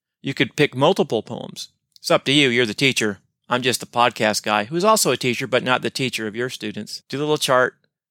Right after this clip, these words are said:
In the left-hand column, write sound devices. You can label the column sound devices. You can even add a few sound devices in there.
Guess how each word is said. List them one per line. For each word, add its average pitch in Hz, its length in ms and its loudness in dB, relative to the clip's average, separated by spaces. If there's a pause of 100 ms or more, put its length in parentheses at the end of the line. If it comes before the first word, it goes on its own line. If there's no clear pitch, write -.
(100)
In 135 100 2
the 135 80 2
left-hand 147 440 2
column, 135 480 2
write 123 460 2 (1700)
sound 131 300 2
devices. 107 520 -2
You 123 120 -12
can 135 160 -4
label 139 260 4
the 123 100 -2
column 123 360 0
sound 131 300 2
devices. 127 420 0
You 131 80 -12
can 143 120 -6
even 147 320 -2
add 139 320 6
a 135 60 0
few 131 220 -8
sound 123 260 -2
devices 117 460 -2
in 113 140 -2
there. 107 260 -10